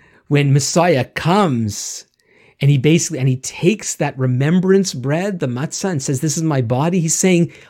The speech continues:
"All that you were expecting has now, it's come to pass." That was a loaded, loaded thing that he did.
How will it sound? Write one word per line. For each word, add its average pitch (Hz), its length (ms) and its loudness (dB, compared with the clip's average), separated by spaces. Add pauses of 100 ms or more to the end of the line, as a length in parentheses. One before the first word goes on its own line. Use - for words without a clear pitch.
(140)
"All 208 300 4
that - 240 -2
you 220 240 4
were 208 240 4
expecting 185 640 -2
has 139 200 -2
now, 165 500 2 (340)
it's 139 180 -4
come 208 300 -2
to - 160 -6
pass." - 800 -8 (480)
That - 100 -8
was 143 140 -2
a 135 40 -2
loaded, 160 540 4
loaded 160 340 2
thing 196 300 0
that 151 140 0
he 131 120 -2
did. 170 400 -2